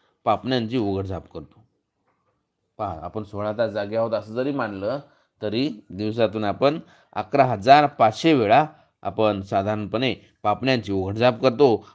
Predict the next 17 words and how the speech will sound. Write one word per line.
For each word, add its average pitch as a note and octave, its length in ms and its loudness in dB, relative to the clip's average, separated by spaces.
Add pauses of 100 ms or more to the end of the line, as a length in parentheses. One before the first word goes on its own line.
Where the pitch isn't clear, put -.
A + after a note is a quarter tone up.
आणि C3 280 2
एका C3+ 300 8
वर्षातून C3 440 8
सुमारे A2 460 2 (340)
चार B2+ 280 8
पॉइंट A#2 360 0
दोन A#2+ 320 2
दशलक्ष C3 600 0
वेळा G#2+ 440 4 (240)
ही A#2 200 -4
हालचाल F#2 500 -2
होते. E2 460 -10 (2000)
म्हणजे G#2 260 -4 (680)
चार A2 200 2
लक्ष A#2 320 -2 (600)
वीस B2 400 -2
हजार F#2 280 -4